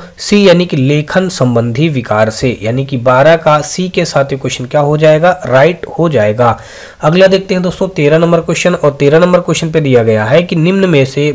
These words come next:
बाल अपराध का कारण नहीं है, गरीबी, निराशा, असफलता और शिक्षा। तो तेरह का यहाँ पे जो हमारा right answer बन जाएगा दोस्तों D,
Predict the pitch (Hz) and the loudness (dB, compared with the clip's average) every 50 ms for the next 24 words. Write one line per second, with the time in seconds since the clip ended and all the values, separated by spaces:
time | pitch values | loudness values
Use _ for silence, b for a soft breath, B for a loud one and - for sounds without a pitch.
0 | 123 117 113 160 160 170 185 190 175 - 139 135 - 127 123 123 120 120 - - | -6 -2 0 2 4 4 4 4 2 0 -2 0 0 0 2 2 0 -2 0 0
1 | 160 170 165 - - 110 113 120 147 160 165 143 117 107 - 113 110 104 120 131 | 0 0 0 -2 -2 -2 0 2 2 2 2 2 -2 -4 -6 -6 -4 0 4 4
2 | 131 110 - - - _ - 110 123 120 123 127 131 127 147 156 160 156 151 151 | 4 4 2 -2 -14 _ -4 0 2 4 4 4 2 2 2 2 2 2 0 -4
3 | B B B B - 127 127 131 127 131 127 127 127 - 160 151 151 151 151 B | B B B B -4 0 2 4 4 4 4 4 2 2 2 2 2 2 -2 B
4 | B B B _ - 180 180 - 170 - - 131 120 123 123 131 160 156 156 156 | B B B _ -2 -2 0 0 -2 -2 0 0 -2 -2 0 2 2 4 4 2
5 | 151 - - - - - - 107 151 - - 123 110 - - - - 139 131 113 | 0 -4 -10 -14 -2 0 0 0 0 0 -4 -6 -6 -4 -4 0 2 2 2 2
6 | B B B B B - 170 165 156 - 180 180 185 202 208 202 208 190 180 165 | B B B B B -6 -4 -4 -4 -2 -2 0 4 4 2 2 2 -2 -4 -2
7 | 165 160 165 165 156 160 147 147 143 143 135 127 127 147 165 170 160 151 - - | -2 -2 -2 -2 0 0 0 2 2 4 4 4 4 2 2 2 0 0 0 0
8 | 147 143 143 143 139 135 131 131 131 127 123 - - 127 117 113 110 170 185 196 | 0 2 2 4 4 4 4 4 4 2 2 0 -2 -4 -4 -2 -2 -2 0 0